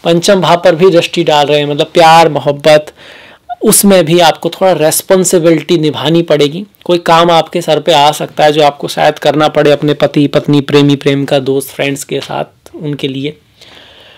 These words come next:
और शायद उसके बदले आपको कुछ ना मिले, पर आपको वो रिस्पॉन्सिबिलिटी निभानी चाहिए।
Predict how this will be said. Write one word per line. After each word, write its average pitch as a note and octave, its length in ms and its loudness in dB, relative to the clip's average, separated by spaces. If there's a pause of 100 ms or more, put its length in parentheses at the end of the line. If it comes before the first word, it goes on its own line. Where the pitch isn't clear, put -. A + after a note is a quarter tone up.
(160)
और D3+ 480 4
शायद E3 320 0
उसके F3+ 240 -4
बदले D3+ 320 2
आपको D#3 280 2
कुछ D3 220 -4
ना D3 160 -2
मिले, D3 220 0
पर E3+ 140 -2
आपको C#3 300 -2
वो C#3 80 -4
रिस्पॉन्सिबिलिटी C3 720 -10
निभानी C3 400 -6
चाहिए। D#3+ 380 -8